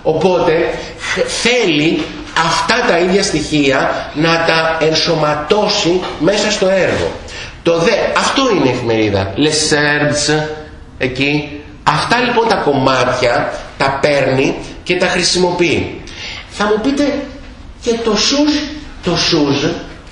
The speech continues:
είναι apéritif à la gentiane, όπως διαβάσατε και πριν. Το λέει εδώ. Δηλαδή, είναι ένα ποτό που έχει κατασκευαστεί από γεντιανή.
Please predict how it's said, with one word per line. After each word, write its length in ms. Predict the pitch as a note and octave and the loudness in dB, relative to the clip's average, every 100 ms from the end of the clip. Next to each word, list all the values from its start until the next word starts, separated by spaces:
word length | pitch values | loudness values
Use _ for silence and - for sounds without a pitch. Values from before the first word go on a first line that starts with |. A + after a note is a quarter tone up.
| - | -2
είναι 520 | G3 F3+ D3 F3 - - - | 2 4 4 2 -2 -6 -2
apéritif 680 | D#3 D#3 D#3+ D3+ C#3+ G#3 A#3+ - - - | 0 2 2 2 2 0 -2 -6 -6 0
à 60 | |
la 180 | F#3 F3+ E3 | 2 2 2
gentiane, 500 | E3+ E3+ F#3+ A2+ F2+ - - | 2 2 2 2 0 -2 0
όπως 320 | B2+ A#2 G#2 | 0 0 0
διαβάσατε 520 | A2+ A#2+ A#2 A2+ G#2 | 2 2 2 0 -2
και 120 | A2 | -4
πριν. 340 | F#2+ A#2 G3 - - - - - - | 0 0 0 -2 -6 -16 -18 -8 0
Το 100 | A#2 | 2
λέει 220 | A#2+ B2 | 2 2
εδώ. 580 | B2 B2+ F#2+ - - - - - - - - - - - - | 2 2 2 -2 -8 -12 -14 -14 -12 -14 -14 -16 -18 -12 -2
Δηλαδή, 360 | D#3+ D#3+ - - - - - - - - - - | 2 2 2 0 -4 -12 -16 -18 -18 -20 -14 -6
είναι 420 | A#3+ A3+ D3+ C#3 | -2 2 2 2
ένα 500 | D#3+ D#3+ C3+ A#2 - | 2 2 2 2 2
ποτό 520 | B2+ A#2 A2+ G#2 - - | 0 0 2 2 2 2
που 100 | D3+ | 2
έχει 520 | G3+ - - C3 A#2+ | 2 0 -2 -2 -2
κατασκευαστεί 840 | - D3+ C3+ B2 A2 - - G#2 C#3 | -4 -4 -4 -4 -4 -4 -4 -4 -2
από 200 | D3 D3+ | -2 0
γεντιανή. 760 | C#3+ D3 C#3+ D3+ C#3+ D3 G2 | 0 2 2 2 2 2 0